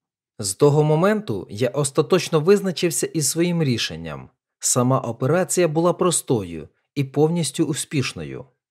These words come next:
Стан дитини цілком підтвердив, наскільки нагальною була потреба в моєму втручанні. Марі Север тепер, імовірно, переживе свою матір,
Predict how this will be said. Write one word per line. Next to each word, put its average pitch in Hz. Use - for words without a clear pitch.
Стан 117
дитини 117
цілком 147
підтвердив, 110
наскільки 131
нагальною 147
була 143
потреба 147
в 82
моєму 104
втручанні. 123
Марі 110
Север 143
тепер, 151
імовірно, 143
переживе 113
свою 156
матір, 117